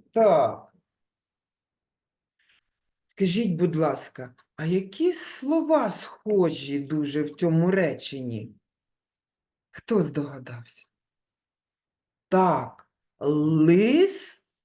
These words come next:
та ліс. Який перший,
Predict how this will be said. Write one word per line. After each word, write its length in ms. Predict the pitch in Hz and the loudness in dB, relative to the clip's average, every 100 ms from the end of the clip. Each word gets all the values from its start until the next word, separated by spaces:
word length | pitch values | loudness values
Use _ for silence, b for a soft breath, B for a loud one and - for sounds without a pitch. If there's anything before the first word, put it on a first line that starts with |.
| _ _ | _ _
та 540 | 170 196 233 277 277 - _ _ | 0 2 0 -4 -10 -18 _ _
ліс. 1040 | 214 247 254 269 233 165 135 123 - - _ _ _ _ b b b | -2 0 0 0 0 0 -2 -8 -12 -20 _ _ _ _ b b b
Який 520 | 165 196 196 - 320 370 | -2 -2 -2 0 2 2
перший, 1000 | - 247 247 208 - 190 170 165 - | 2 2 2 0 -4 -4 -2 -4 -6